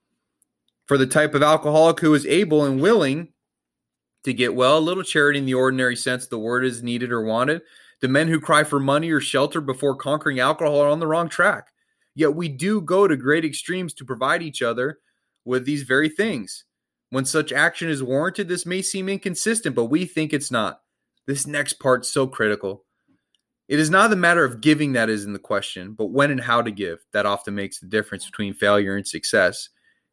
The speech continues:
The minute we put our work on a service plane, the alcoholic commences to rely upon our assistance rather than upon God. He clamors for this or that, claiming he cannot master alcohol until his material needs are cared for.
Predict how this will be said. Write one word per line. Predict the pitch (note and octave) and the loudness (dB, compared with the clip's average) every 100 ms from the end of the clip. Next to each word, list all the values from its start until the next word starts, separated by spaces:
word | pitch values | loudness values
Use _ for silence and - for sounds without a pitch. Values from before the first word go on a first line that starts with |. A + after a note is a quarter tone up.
| - | 0
The | C3+ | 4
minute | E3+ A3+ | 4 4
we | G#3+ D#3+ | 4 2
put | F#3 E3+ | 4 6
our | C#3 | 6
work | C#3+ D3+ | 4 4
on | C3 | 0
a | A2+ | 0
service | - C#3+ D3+ D#3 | 0 2 2 -2
plane, | - F3 F3 | -4 -6 -4
the | C#3 | 0
alcoholic | B2+ C3+ C3+ C#3 C#3 | 2 0 2 2 2
commences | B2+ B2+ C3 A#2+ | -2 -2 -4 -6
to | A#2+ | -2
rely | A#2 B2+ | 2 2
upon | A#2+ C3 A2+ | 2 -2 0
our | |
assistance | G#2+ - E3+ E3 - G#2 G#2+ - _ _ | -2 -2 -2 -2 -4 -8 -8 -14 _ _
rather | A#2 A#2+ A#2+ | 0 4 2
than | A2+ G#2+ | 0 -4
upon | - A2+ G#2 | -2 -2 0
God. | A2 G#2 E2+ - _ _ _ _ _ | 0 0 -2 -12 _ _ _ _ _
He | C3 | -10
clamors | - D#3 D#3+ D#3 C3+ | -4 0 2 2 0
for | - B2 | -2 0
this | C3 C3 - | 2 2 0
or | A2+ | -2
that, | A2 G2 - | -2 -2 -6
claiming | - C3 C3+ | -8 -4 -4
he | B2+ | -6
cannot | B2+ C3+ C#3+ C3+ | -6 -2 -2 -2
master | C#3+ C3+ - G2+ | -2 -4 -2 -2
alcohol | A#2+ A#2+ A2+ A2+ | -2 -2 0 0
until | A2 A#2+ | -2 -4
his | G#2+ | -4
material | G#2 - D3+ D#3+ E3 | -6 -4 0 0 0
needs | C#3 C3+ | -2 -2
are | A#2+ | -2
cared | A2+ B2 A#2 A2 | -2 0 0 0
for. | F#2+ | -4